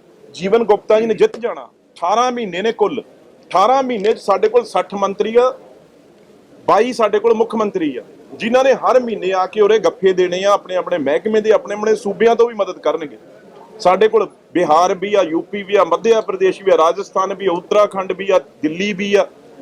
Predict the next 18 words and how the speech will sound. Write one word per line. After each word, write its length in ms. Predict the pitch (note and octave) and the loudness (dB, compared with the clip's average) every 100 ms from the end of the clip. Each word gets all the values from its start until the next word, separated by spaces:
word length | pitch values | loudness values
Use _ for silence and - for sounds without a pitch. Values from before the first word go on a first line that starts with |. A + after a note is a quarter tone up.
| - - - - - - - - - - | -20 -20 -20 -20 -20 -18 -16 -14 -16 -2
ਉਧਰ 320 | G#3+ A#3 B3 G3 | 0 2 0 -2
ਅਸਾਮ 400 | F#3+ F#3 G3+ G#3 | -4 -4 -4 -6
ਵੀ 160 | A3 | -4
ਆ, 80 | A3+ | -4
ਸਾਡੇ 340 | - C3 A#2+ F3 | -2 -6 -4 -4
ਕੋਲ 120 | A3+ | 0
ਤਾਂ 100 | B3 | -2
ਸਾਰੇ 300 | G#3+ E3 A#3 | 0 0 0
ਹੀ 60 | |
ਸੂਬੇ 380 | B3 B3+ G#3 B3+ | -2 -6 -2 0
ਆ। 100 | B3 - - - - - - - - - - - - | 0 -4 -20 -20 -20 -20 -20 -20 -20 -20 -20 -12 -2
ਇਸ 160 | G#3 - | -2 0
ਕਰਕੇ 380 | G3 G3+ C4 | -2 0 -4
ਬੀਜੇਪੀ 600 | B3+ - D3 D3 C4 A3 | -4 -4 -6 0 0 0
ਨੂੰ 120 | G#3+ F#3+ | -4 -2
ਵੋਟ 220 | D3+ - | -2 -2
ਪਾ 240 | - B2 | -2 -2
ਕੇ 380 | B2 F#3 A#3+ B3+ | 0 2 2 0